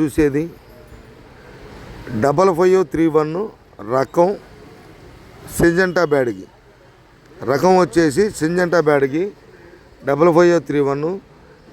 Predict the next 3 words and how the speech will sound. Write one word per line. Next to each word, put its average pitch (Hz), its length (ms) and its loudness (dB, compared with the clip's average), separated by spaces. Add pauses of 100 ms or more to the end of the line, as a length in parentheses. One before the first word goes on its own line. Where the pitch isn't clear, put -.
(180)
బెస్ట్ 147 340 0 (120)
క్వాలిటీ. 170 400 2 (2250)
మిర్చి 147 280 0